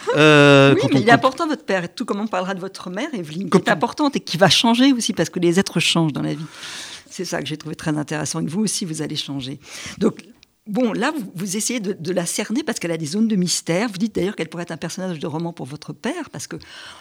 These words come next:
Speaker 2: elle vous fait comprendre qu'elle a peut-être été espionne en, en, en Israël toute jeune fille, euh, toute, toute étu-, étudiante.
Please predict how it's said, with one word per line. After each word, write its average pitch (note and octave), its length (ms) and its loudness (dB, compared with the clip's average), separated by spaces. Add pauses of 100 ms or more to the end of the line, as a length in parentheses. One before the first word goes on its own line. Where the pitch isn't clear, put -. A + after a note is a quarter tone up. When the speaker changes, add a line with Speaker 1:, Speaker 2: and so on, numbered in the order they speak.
Speaker 2:
elle E3+ 120 -6
vous D#3 120 -6
fait E3+ 160 -8
comprendre F3+ 400 -6
qu'elle E3+ 100 -6
a E3 60 -4
peut-être D#3+ 220 -8
été D#3+ 180 -4
espionne E3 420 -4
en, C#3+ 140 -2
en, - 200 -6
en F3+ 140 -8
Israël D#3+ 340 -6
toute D#3+ 200 -12
jeune E3 160 -6
fille, C#4+ 360 2
euh, F#3 80 -4
toute, - 180 -14
toute - 220 -20
étu-, E3+ 240 -16
étudiante. A#3+ 760 -10